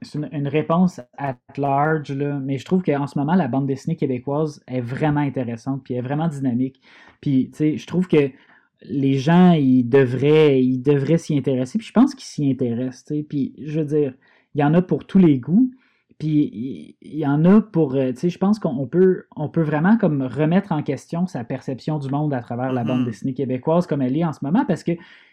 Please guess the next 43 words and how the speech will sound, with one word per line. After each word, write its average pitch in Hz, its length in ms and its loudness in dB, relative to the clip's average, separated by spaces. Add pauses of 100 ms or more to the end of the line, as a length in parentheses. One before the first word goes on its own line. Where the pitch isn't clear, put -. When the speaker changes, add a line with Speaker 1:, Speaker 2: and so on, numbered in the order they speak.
(120)
Speaker 1:
il - 60 -8
y, - 120 -14
il 175 60 -4
y 160 40 4
a 165 40 0
plein 202 240 6
de 185 40 6
gens 196 200 2
qui 202 100 -4
sont 147 140 -4
capables 151 320 -4
de 143 80 -2
s'exprimer 139 540 -6
à 147 80 -2
travers, 127 480 -8
à 123 120 -10
travers 127 340 -8
ça, 170 140 -4
tu 170 80 -18
sais. 175 80 -2
Puis 170 100 -4
une 151 140 0
chose 202 220 2
que 175 120 0
je - 60 -8
trouve 170 260 -4 (100)
vraiment 156 460 0
très 147 320 -4
bien, 151 300 0
tu 185 60 -4
sais, 185 220 0 (360)
de, 139 200 -4
de 135 140 0
la 151 140 2
bande 147 180 0
dessinée 143 300 -4
québécoise, 151 440 -2
c'est 147 140 -8
qu'on 135 480 -6
a 139 80 -2
comme 170 240 2
pas 208 160 4
de 131 400 4